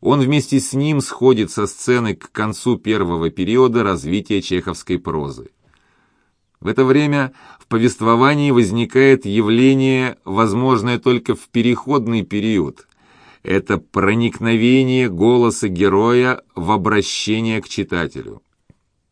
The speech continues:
"Скучно, читатель, просыпаться в одинокой болезненной старости",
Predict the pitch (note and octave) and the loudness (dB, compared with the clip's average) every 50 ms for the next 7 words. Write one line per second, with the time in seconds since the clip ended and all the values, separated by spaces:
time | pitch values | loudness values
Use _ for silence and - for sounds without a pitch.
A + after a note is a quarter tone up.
0 | _ _ _ _ _ _ _ _ _ _ _ _ _ _ _ _ _ _ - - | _ _ _ _ _ _ _ _ _ _ _ _ _ _ _ _ _ _ -20 -20
1 | - _ - A2 C#3+ F#3 G3 - - - D3 C3+ C3 B2+ A#2 - - G#2+ G#2 - | -20 _ 0 4 6 6 6 4 2 -2 -2 -2 -2 -2 -2 -4 -4 -6 -4 -2
2 | - A2 A2 A2 G#2 - - F#2+ F#2+ F2+ D#2 - _ _ - - _ _ - - | -2 -2 0 0 -2 -2 0 0 0 0 -2 -4 _ _ -20 -20 _ _ -4 -2
3 | F#2 G#2 F#2+ - A#2+ A#2 - A#2+ B2+ C3+ A#2 G2 - - A2+ A#2 A2+ G2 F#2+ A2 | -2 0 0 0 -2 0 2 2 2 2 2 0 -2 -4 -2 -2 0 0 0 -2
4 | G#2+ G2 G#2 A2+ A2 A2+ B2+ C3 A#2 F#2+ - A#2+ A#2 G#2 E2 D#2 F#2 F#2+ G2+ G#2+ | -2 0 -2 -2 -2 0 -2 -2 -2 0 0 2 2 2 0 0 0 0 2 2
5 | A#2 A#2+ A#2 G#2+ F#2+ G#2+ G#2 G#2 G#2+ G#2+ F#2 - - - G2+ G#2 G#2+ A2+ A2 G#2+ | 2 2 2 0 -2 -4 -6 -4 -6 -6 -6 -8 -8 -6 -4 -2 -2 -2 0 -2
6 | G#2 - - - - G2+ G#2+ G#2 G2 | -2 -4 -6 -12 -8 -6 -6 -6 -8